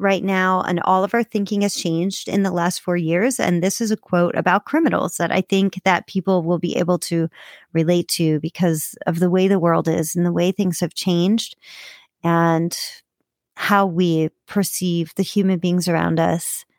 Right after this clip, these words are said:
that are struggling. So he says, "I'm a human being." He's talking about people that have committed crimes. I don't know. I think criminals is probably not the right way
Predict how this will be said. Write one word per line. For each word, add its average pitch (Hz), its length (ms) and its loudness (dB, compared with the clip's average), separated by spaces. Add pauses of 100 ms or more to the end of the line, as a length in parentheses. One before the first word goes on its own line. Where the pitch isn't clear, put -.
(120)
that 170 160 2
are 160 140 0
struggling. - 500 -4 (2250)
So 196 320 2
he 190 160 -2
says, 180 640 2 (200)
"I'm 269 280 4
a 285 40 4
human 208 400 2
being." 160 540 2 (400)
He's - 180 -12
talking 170 360 -6
about 156 300 0 (100)
people 170 320 -2
that - 160 -2
have 170 140 -4
committed 165 360 0
crimes. - 720 -4 (440)
I 185 100 -2
don't 190 160 2
know. 165 200 4
I 202 180 2
think 220 320 -2
criminals 170 460 0
is - 100 -4
probably 160 240 0
not 151 200 -2
the - 100 -8
right 151 240 -4 (280)
way 175 460 -2